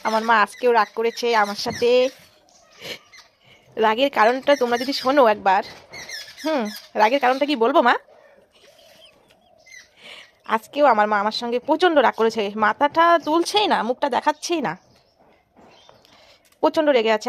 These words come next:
আমার মা আমার সঙ্গে। রাগের কারণ বলবো? বলবো রাগের কারণটা? দেখছো মুখটা তুলছে না। আরে মুখটা তোলো, তোমাকে সবাই দেখতে চায়। আরে বাবা মুখটা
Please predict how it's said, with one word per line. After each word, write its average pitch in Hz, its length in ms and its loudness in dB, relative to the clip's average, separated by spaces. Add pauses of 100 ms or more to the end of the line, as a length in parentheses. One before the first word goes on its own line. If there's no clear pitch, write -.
আমার 208 180 0
মা 202 60 -2 (120)
আমার 190 200 -6
সঙ্গে। 202 220 -4 (1700)
রাগের 254 200 2
কারণ 277 140 2 (100)
বলবো? 285 180 6 (1900)
বলবো 285 260 2
রাগের 339 240 4
কারণটা? 381 280 6 (2250)
দেখছো 254 260 -2 (180)
মুখটা 247 240 -6
তুলছে 240 280 -6
না। 277 40 -4 (580)
আরে 320 260 4
মুখটা 349 300 0
তোলো, 339 200 4 (180)
তোমাকে 311 260 2
সবাই 349 240 2
দেখতে 294 280 0
চায়। 247 300 4 (2250)
আরে 349 140 4
বাবা 403 160 4
মুখটা 359 180 2